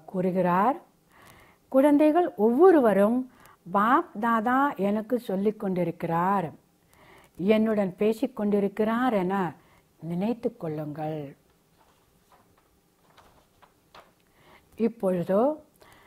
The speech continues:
அனைவருக்கும் நேரத்தின் மாற்றத்தின் அறிவிப்பை கொடுத்துக்கொண்டே இருக்கிறீர்கள் என்றால்,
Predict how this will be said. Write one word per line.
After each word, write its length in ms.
அனைவருக்கும் 920
நேரத்தின் 800
மாற்றத்தின் 640
அறிவிப்பை 880
கொடுத்துக்கொண்டே 840
இருக்கிறீர்கள் 640
என்றால், 640